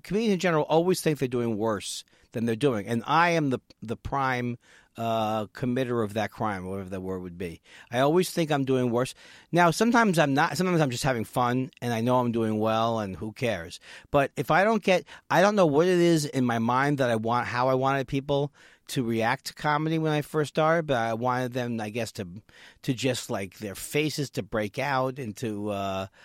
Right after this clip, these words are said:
uh, like, knowing, uh, like, enlightenment, enlightened <laughs> laughing. So, uh, but the, uh, concept of commenting on it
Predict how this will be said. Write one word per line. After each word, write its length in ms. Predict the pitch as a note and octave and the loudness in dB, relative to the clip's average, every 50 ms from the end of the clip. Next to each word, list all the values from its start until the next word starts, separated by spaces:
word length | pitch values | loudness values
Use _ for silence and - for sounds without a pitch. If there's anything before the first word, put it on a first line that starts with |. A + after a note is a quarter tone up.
| - - _ _ - | -20 -20 _ _ -10
uh, 400 | A2+ A2 G#2+ G#2 G#2 G2 G2+ G2 G2+ | -6 -4 -2 -2 -2 -4 -4 -6 -6
like, 260 | A2+ A2+ G#2+ G2+ F2+ | -4 -4 -4 -4 -4
knowing, 840 | F#2+ G#2+ A2 A#2+ B2+ C3+ C3+ C#3 C#3 C3+ C3+ C3 C3 B2+ B2+ B2 A2 _ _ _ _ _ _ - | -4 -2 2 2 4 4 4 2 2 2 0 0 2 0 0 -2 -4 _ _ _ _ _ _ -16
uh, 240 | A2+ G#2 G2 F2 - A#2 B2+ B2+ B2 | -14 -12 -12 -12 -14 -16 -18 -18 -14
like, 200 | A2 A2 G#2+ - | -14 -14 -14 -14
enlightenment, 1000 | - G#2+ A2 A2 G#2+ G2+ G#2 A#2 D#3+ F3+ D#3+ E3+ F3+ F3+ F3+ F3 F3+ F3+ - - - - | -18 -12 -10 -8 -6 -2 2 2 2 2 2 0 2 2 4 2 0 -2 -6 -12 -12 -6
enlightened 600 | C3+ C3 C#3 D3 D#3+ G3 G3 G3+ G#3 G3+ F#3+ E3 | 0 2 4 4 4 4 4 4 2 2 4 4
<laughs> 0 | |
laughing. 580 | F3 F3 E3+ F3 F#3 F3+ - G3+ F#3+ F#3 F#3 F3+ - - - - - - - | 6 8 8 8 6 6 4 2 2 2 0 -2 -6 -14 -20 -20 -18 -18 -8
So, 360 | - - G3 F#3 F3 E3+ E3 - - - - | 2 6 8 10 10 8 6 -2 -10 -2 4
uh, 300 | E3 F3 F3 F3 F3 D3+ B2+ _ - | 6 6 8 8 6 4 0 _ -12
but 300 | C#3+ C#3+ G3+ A3 E3+ - - | -2 4 6 6 4 4 0
the, 380 | C3+ B2 D#3+ F3 F3 E3+ E3 - - - | -4 2 4 4 6 6 4 2 2 2
uh, 360 | D3+ D3+ D#3 D#3 D3+ D3 C#3+ - | 4 4 6 6 6 6 4 0
concept 540 | - - - G#3 G#3 A#3 A3 - G3+ F3 - | -6 -6 0 2 2 2 4 2 0 0 0
of 120 | C#3 A#2 - | -2 -2 -2
commenting 720 | - - - G3+ A#3+ C4+ C4+ B3 G3 D#3 B2+ C3+ A#2+ A#2 | -8 -6 0 2 2 4 4 2 2 2 0 -2 -2 0
on 220 | G#2 G2 G2 G2 | -2 -2 -2 -2
it 120 | G#2+ - | -4 -6